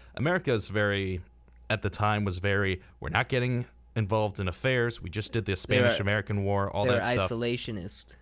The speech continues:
Speaker 1: Exactly. And they're like, "They're the Europeans. The Europeans were fighting thirty years ago in the Franco-Prussian War, and, you know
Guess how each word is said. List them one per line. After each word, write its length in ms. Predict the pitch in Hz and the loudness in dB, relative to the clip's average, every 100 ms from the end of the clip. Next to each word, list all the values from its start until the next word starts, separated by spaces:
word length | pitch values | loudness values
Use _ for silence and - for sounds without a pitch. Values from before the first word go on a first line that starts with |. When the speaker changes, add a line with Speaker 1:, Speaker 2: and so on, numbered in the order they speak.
| _ 87 | _ -6
Speaker 1:
Exactly. 600 | 82 98 104 - - - - - | 0 2 2 -2 -12 -12 -20 -4
And 80 | 131 | 0
they're 60 | |
like, 280 | 135 127 123 | 2 0 -2
"They're 240 | 117 156 165 | -2 -2 0
the 120 | 175 | 0
Europeans. 760 | 165 156 117 123 107 78 - - - - - - | 4 2 2 0 0 -2 -6 -10 -20 -20 -20 -4
The 140 | 123 | 0
Europeans 540 | 151 165 - 151 156 - | 4 2 2 0 -2 0
were 100 | 127 | -2
fighting 380 | 139 135 123 117 | 0 0 0 -2
thirty 360 | - 143 135 | 0 2 2
years 300 | 107 117 123 | 0 0 0
ago 340 | 104 104 92 90 | 0 2 4 2
in 160 | 95 | 0
the 80 | 104 | -2
Franco-Prussian 840 | - 123 117 113 - 113 - 101 98 | -2 -4 0 -2 0 -2 0 0 2
War, 420 | 104 101 92 85 | 2 2 0 0
and, 260 | 104 98 85 - - - | -2 -2 -4 -10 -16 -4
you 120 | 113 | 0
know 340 | 101 95 - | 0 0 -4